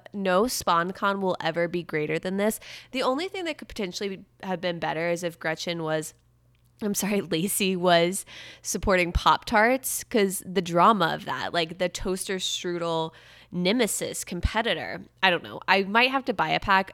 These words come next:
A, because I fucking love toaster strudels. That frosting slaps like no other. And just because it's just a piece of,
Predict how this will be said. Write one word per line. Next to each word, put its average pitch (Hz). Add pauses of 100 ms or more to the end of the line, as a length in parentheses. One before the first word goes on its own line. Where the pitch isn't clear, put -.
(100)
A, 160
because 165
I 156
fucking 156
love 151
toaster 190
strudels. 208 (680)
That 190
frosting 190
slaps 165
like 165
no 160
other. 165 (560)
And 247 (200)
just 254
because 285 (560)
it's 269
just 302
a 277
piece 285
of, 269